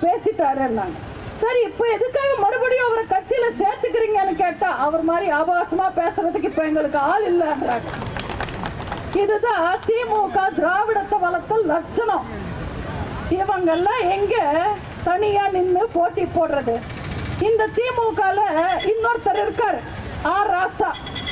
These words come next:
ஆர் ராசான்னா ஆண்டிமுத்து ராசாவா இல்ல ஆட்டுமூல ராசாவானே புரிய மாட்டேங்குது.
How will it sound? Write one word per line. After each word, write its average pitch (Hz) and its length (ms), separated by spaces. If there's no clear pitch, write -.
ஆர் 415 380
ராசான்னா 403 680
ஆண்டிமுத்து 466 800
ராசாவா 392 640
இல்ல 370 180
ஆட்டுமூல 494 720
ராசாவானே 392 960
புரிய 415 280
மாட்டேங்குது. 370 500